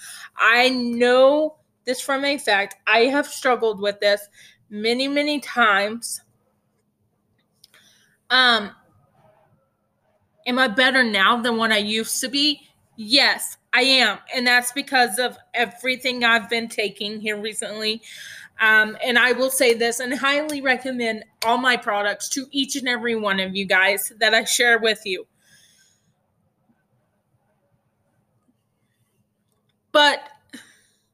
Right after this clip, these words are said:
the most common leading cause of disability for men was low back pain,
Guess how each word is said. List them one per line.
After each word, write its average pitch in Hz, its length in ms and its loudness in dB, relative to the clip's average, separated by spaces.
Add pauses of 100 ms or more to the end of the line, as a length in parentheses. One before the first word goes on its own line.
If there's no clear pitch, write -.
(680)
the 277 100 0
most 320 400 4
common 285 760 2 (120)
leading 262 400 -4
cause 226 480 -2
of 226 140 -8
disability 220 680 -4
for 233 200 -6
men 208 420 -4 (600)
was 240 200 2
low 240 200 4
back 220 380 0
pain, 220 340 -10